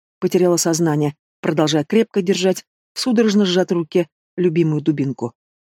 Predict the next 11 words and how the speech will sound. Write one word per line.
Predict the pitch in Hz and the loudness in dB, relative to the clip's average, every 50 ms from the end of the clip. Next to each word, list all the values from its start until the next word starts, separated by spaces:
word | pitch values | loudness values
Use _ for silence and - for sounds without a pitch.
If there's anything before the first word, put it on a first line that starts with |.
| _ _ _ _ _ _ _ _ _ _ _ | _ _ _ _ _ _ _ _ _ _ _
Сидящий | - - 220 180 220 202 - 220 196 | -2 0 4 4 4 4 4 4 4
на | 190 | 4
ветке | 170 180 - - 180 | 4 2 2 0 -2
черт | - - - 240 226 208 - - - | -2 0 0 0 0 0 -2 -4 -4
только | - 202 185 - 202 | -2 -2 0 0 -2
диву | 165 170 208 202 180 160 | 0 2 2 2 2 2
давался | 156 151 170 202 214 - - - - _ | 0 0 0 0 0 0 -2 -2 -2 _
от | 160 175 - | -4 -4 -2
учиненной | - - - - 185 180 170 165 165 160 156 | -4 -4 -2 0 0 2 2 2 0 -2 -2
им | |
пакости. | 151 - 123 - 131 - - - 131 123 | -4 -6 -8 -8 -8 -10 -6 -6 -6 -8